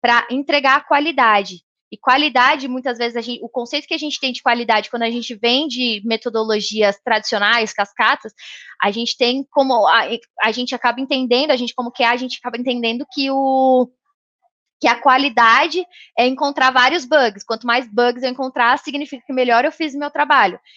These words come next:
E no ágil a gente tem uma, um oposto disso. E aí a gente já entra aqui naquela, naquele manifesto que eu falei pra vocês,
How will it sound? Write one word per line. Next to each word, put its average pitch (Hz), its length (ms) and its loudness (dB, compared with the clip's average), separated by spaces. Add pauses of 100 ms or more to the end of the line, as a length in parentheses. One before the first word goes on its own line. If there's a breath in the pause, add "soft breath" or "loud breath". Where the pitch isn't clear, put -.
(440 loud breath)
E 254 100 0
no 269 180 2
ágil 240 380 4
a 269 60 0
gente 262 280 -8
tem 262 300 -2 (340)
uma, 240 600 2
um 254 80 -2
oposto 277 640 0
disso. 226 500 -12 (420)
E 202 140 -8
aí 208 380 0
a 254 60 0
gente 233 260 -8
já 226 240 2
entra 247 300 -6
aqui 254 340 -8 (840)
naquela, 233 720 2 (400)
naquele 247 460 -4
manifesto 254 720 0
que - 80 -10
eu 262 80 0
falei 269 300 0
pra 269 160 0
vocês, 262 800 0